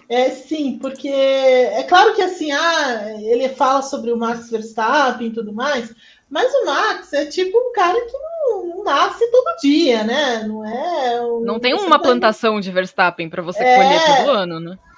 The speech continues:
Speaker 1: Exatamente, e você não tem, né? Como não tem de outros talentos, né? Então, é, é muito difícil você garimpar. Mas,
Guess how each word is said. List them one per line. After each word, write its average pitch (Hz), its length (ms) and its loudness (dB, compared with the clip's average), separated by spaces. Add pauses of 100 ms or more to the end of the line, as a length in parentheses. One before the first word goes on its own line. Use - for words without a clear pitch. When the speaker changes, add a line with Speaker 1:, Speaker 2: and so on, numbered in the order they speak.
(160)
Speaker 1:
Exatamente, 330 1000 0
e 254 300 -8
você 254 220 -6
não 453 120 -6
tem, 359 360 -6
né? 285 260 -4
Como 277 220 -8
não 339 140 -10
tem 349 180 -4
de 440 100 6
outros 392 440 4
talentos, 226 580 -4
né? 240 200 -4
Então, 247 200 -8 (260)
é, 254 260 -4
é - 20 0
muito 320 300 -4
difícil 453 560 2
você 277 480 0
garimpar. 247 600 -2 (400)
Mas, 349 460 0